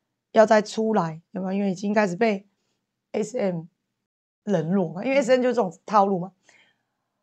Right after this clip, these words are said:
哇！我就觉得，哇，好燃哦！我最喜欢这种剧情了。<laughs> 然后前面中间分崩离析，然后各种事件，然后最后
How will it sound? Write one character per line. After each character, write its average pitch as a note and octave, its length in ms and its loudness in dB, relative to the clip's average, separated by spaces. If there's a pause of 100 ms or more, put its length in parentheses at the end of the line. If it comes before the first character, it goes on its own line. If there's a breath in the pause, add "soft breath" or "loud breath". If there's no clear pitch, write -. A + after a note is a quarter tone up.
哇！ F#4 200 12
我 E4+ 220 10
就 E4+ 80 6
觉 E4+ 60 8
得， D#4+ 100 4
哇， F4 280 10
好 C#4+ 180 10
燃 C4 340 10
哦！ C#4 380 12 (320)
我 B3+ 80 2
最 G#4 120 12
喜 A3+ 120 10
欢 C#4+ 120 10
这 D#4 60 10
种 C#4+ 100 10
剧 C4+ 160 4
情 E3 220 -2
了。 D3 100 -12 (380)
<laughs> - 480 8 (400 soft breath)
然 B3+ 100 6
后 D#4+ 200 10
前 - 180 4
面 D4+ 140 4
中 D4 180 2
间 A#3 100 -2
分 D4 200 10
崩 C#4 200 6
离 B3 200 4
析， C4 300 0
然 A#3+ 100 8
后 A#3+ 80 4
各 C4 100 0
种 A3 100 0
事 A#3+ 160 -6
件， A#3+ 120 0
然 A#3+ 80 2
后 B3 40 0
最 C4 140 4
后 B3+ 180 2